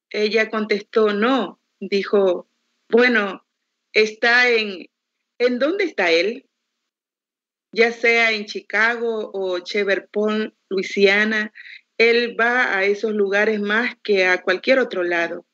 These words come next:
Y allí están los dos hombres sentados juntos, sus iglesias. El hermano José aquí de Chicago y el hermano Jax Murray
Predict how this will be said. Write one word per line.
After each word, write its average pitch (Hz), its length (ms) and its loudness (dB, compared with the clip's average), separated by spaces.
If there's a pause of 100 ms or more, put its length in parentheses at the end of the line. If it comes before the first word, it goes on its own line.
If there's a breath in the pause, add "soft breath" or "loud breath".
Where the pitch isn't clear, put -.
(580)
Y 208 200 4
allí 214 360 0
están 294 440 0
los 233 160 -2
dos 226 300 -4
hombres 247 420 0
sentados 254 520 0
juntos, 285 640 -2 (340)
sus - 260 0
iglesias. 196 680 0 (500)
El 220 200 4
hermano 285 440 2
José 262 440 0
aquí 254 480 -4
de 233 180 -6
Chicago 226 560 -2
y 220 100 -2
el 202 100 0
hermano 233 680 -4 (200)
Jax 214 540 0
Murray 208 720 -6